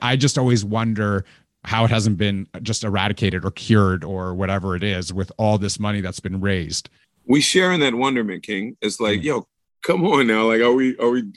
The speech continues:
Speaker 2: are we doing something wrong? Like, what, what, what are we doing? Like, come on, we putting a lot of energy. There's a lot of, you know, sentiment behind it. There's a lot of money behind it. Like, come on, let, let's, let's go. Like,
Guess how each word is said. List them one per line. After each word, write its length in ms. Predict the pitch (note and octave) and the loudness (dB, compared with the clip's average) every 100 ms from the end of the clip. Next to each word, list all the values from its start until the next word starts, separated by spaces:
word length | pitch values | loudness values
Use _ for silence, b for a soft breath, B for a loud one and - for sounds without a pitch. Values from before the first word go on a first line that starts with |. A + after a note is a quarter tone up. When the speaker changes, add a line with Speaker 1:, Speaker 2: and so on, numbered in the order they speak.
| - | -4
Speaker 2:
are 80 | B2 | -2
we 300 | B2 B2 A2+ _ _ _ | 0 -2 -6 _ _ _
doing 200 | C3+ C#3+ | -2 0
something 360 | C3 A2 F#2 F#2 | -2 -2 -2 0
wrong? 380 | C#3+ G3 G3+ | 4 4 4
Like, 260 | E3 C3+ A#2 | 4 2 0
what, 220 | A2+ C3+ B2+ | 2 0 2
what, 200 | C3+ B2+ | -2 0
what 140 | D#3+ | 0
are 40 | |
we 140 | F3 C#3+ | 2 0
doing? 380 | A#2 D#3+ C#3+ B2 | 0 0 2 2
Like, 280 | A2 G#2 - _ - | 0 -4 -8 _ -14
come 160 | F3 | -6
on, 200 | G#3 F3 | 0 4
we 120 | C3 C#3 | 4 4
putting 220 | - D3+ | 0 0
a 40 | |
lot 240 | C3 C#3 C#3 | 0 0 0
of 60 | |
energy. 380 | C#3 D3 C#3 C3 | 0 -2 0 0
There's 160 | B2 A2+ | 0 -2
a 60 | |
lot 300 | A#2 B2 C3 | -2 -2 0
of, 180 | B2+ A#2+ - b b b | 0 -2 -4 b b b
you 80 | - | -6
know, 100 | B2 | -4
sentiment 580 | - - C3+ D3 C3+ G2 | -2 -2 0 0 0 -2
behind 380 | B2 B2 C3 C3+ | -4 0 2 4
it. 80 | |
There's 160 | A#2 A2 | 2 0
a 60 | - | -2
lot 200 | - A2+ | -6 -4
of 60 | |
money 340 | A2 A#2 D3+ C#3 | 0 2 2 2
behind 420 | B2 C3 C3+ C#3 | 0 0 0 0
it. 60 | |
Like, 260 | B2+ A#2 A2+ _ - - _ | 0 0 -2 _ -20 -20 _
come 160 | - D3+ | -2 0
on, 300 | C4 C4 A#2 | 2 2 4
let, 140 | A#2+ | 2
let's, 240 | C3 C3 - | 0 -4 -4
let's 180 | C#3 | -6
go. 360 | - D#3 E3+ D3+ | -2 2 4 6
Like, 240 | A#2+ G2+ | 6 4